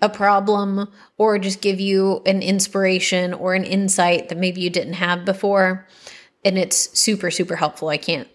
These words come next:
speak enough on how much, how helpful it is to be pulled out of our little individual silos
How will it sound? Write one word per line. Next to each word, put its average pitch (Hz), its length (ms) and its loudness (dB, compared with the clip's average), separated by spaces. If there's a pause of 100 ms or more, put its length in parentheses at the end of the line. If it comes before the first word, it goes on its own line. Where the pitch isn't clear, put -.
speak - 280 -2
enough 165 400 -4 (100)
on 170 220 0
how 165 160 -4
much, 160 300 -4 (460)
how 226 240 2
helpful 202 460 0
it 170 100 2
is 170 260 2
to 170 100 -6
be 170 160 -4
pulled 180 320 -2
out 165 180 2
of 165 120 -8
our 160 320 -2 (340)
little 190 260 2
individual 175 640 0
silos 160 840 -2